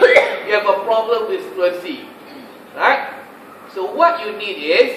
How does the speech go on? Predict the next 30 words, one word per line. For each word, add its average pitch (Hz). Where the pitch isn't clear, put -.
you 180
need -
more 175
practice. -
Jangan 190
pula 190
sebab 190
kita 190
tak -
fasih, 156
kita 165
langsung -
tak -
menggunakan 170
bahasa 156
Inggeris. 139
Sikit-sikit 247
lah. -
Ya, 190
kita 185
mula 202
sikit-sikit, 190
lama-lama 185
menjadi 170
bukit -
kan? -
Later 180
you 180
will 156
be 147